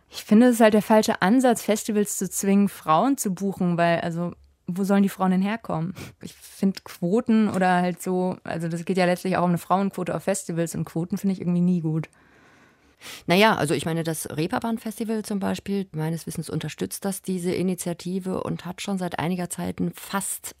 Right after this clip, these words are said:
Speaker 2: ausgeglichenen Prozentsatz von Musikerinnen auf der Bühne.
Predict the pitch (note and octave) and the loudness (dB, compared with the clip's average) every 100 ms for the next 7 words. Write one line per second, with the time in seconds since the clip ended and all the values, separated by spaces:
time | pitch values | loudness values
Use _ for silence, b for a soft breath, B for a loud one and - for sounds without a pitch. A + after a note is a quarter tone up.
0 | _ D3 E3+ - E3 E3 D#3 E3 D3+ D3 | _ -2 -2 -4 -2 -2 -2 -2 0 0
1 | C#3 - - C3 C#3+ D3 C#3+ C#3 - D3 | -2 -6 -10 -8 -6 -6 -6 -10 -8 -6
2 | C#3 C#3 C#3+ C#3+ C#3+ C3+ C#3 C3+ B2 B2 | -4 -2 -2 -4 -6 -4 -4 -2 -4 -6
3 | - A#2+ B2+ A#2+ A#2+ | -6 -8 -6 -8 -10